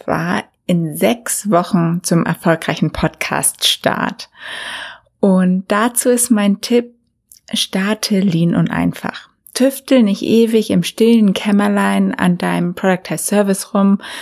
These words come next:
sondern mach dir einen groben Plan und teste ihn direkt mit deinen Kunden.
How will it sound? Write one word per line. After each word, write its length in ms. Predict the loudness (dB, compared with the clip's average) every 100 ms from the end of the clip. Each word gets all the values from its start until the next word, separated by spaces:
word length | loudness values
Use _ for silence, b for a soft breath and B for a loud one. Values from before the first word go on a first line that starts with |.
| B B B B B
sondern 360 | 0 2 4 4
mach 180 | 2
dir 240 | -2 -2 0
einen 380 | 2 2 2 0
groben 500 | 0 2 4 4 2
Plan 540 | 2 2 2 2 2 -2
und 320 | 0 2 2
teste 480 | -2 -2 -2 -4 -4
ihn 380 | 0 0 0 0
direkt 500 | 0 0 -2 -8 -10 _
mit 240 | 0 0 2
deinen 320 | 0 2 0
Kunden. 640 | -2 0 2 2 -4 -6